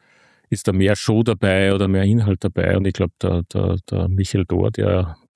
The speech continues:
äh, mit diesen Anzügen auftritt, das völlig ungewöhnlich ist. Ich habe das meinen, äh, ko-, deutschen Kollegen gezeigt, wie bei uns die Anwälte vor Gericht auftreten und der war fassungslos, äh, dass man so, äh, nicht im schwarzen Talar dort sitzt, sondern im, im, im bunten,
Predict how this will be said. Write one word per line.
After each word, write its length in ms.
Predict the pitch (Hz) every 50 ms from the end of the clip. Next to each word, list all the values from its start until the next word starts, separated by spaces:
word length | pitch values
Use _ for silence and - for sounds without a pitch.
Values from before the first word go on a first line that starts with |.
| _ _ _ _ _ _ _ _ _ _ _ _
äh, 220 | - 104 95 92 90
mit 200 | 98 101 98 98
diesen 200 | 104 98 104 104
Anzügen 440 | 92 101 107 - - 120 101 98 98
auftritt, 460 | 90 87 - - - 113 107 - -
das 280 | 95 - - - - -
völlig 400 | - - - - - - 131 123
ungewöhnlich 480 | 143 131 110 113 92 98 95 98 98 -
ist. 160 | 123 110 -
Ich 80 | 104 101
habe 80 | 95 -
das 140 | - -
meinen, 260 | - 104 98 98 98 98
äh, 200 | - 101 101 101
ko-, 140 | - - - -
deutschen 260 | - 101 - - -
Kollegen 360 | - - 101 95 95 98 110
gezeigt, 380 | 110 104 - - - 107 104 - -
wie 80 | 117
bei 120 | 107 104 104
uns 160 | 101 95 -
die 140 | - - -
Anwälte 600 | - 117 123 117 98 92 90 90 - - 95 107
vor 180 | - - 98
Gericht 340 | 92 101 92 117 143 - -
auftreten 460 | 98 92 - - - 95 95 - -
und 120 | 113 101 -
der 80 | 95
war 120 | 87 90 -
fassungslos, 840 | - - - - - - - 110 - - 104 107 - - - - - - - - - - - - _ _ _ _ -
äh, 200 | - 104 98 98
dass 180 | - - 95 85
man 120 | 101 98
so, 360 | 95 - - 98 98 101 104 110
äh, 280 | 104 95 95 95 95 101 113 -
nicht 200 | 107 104 - -
im 80 | 110
schwarzen 420 | - - - 107 107 - - 120 104
Talar 320 | - 104 90 82 85 101
dort 160 | 104 117 107 -
sitzt, 340 | - - 110 - - -
sondern 280 | - 104 95 95 95 90
im, 240 | 92 92 98 95 -
im, 320 | 107 101 92 95 104 -
im 180 | - 113 90 85
bunten, 480 | - 107 98 101 - - 92 92 85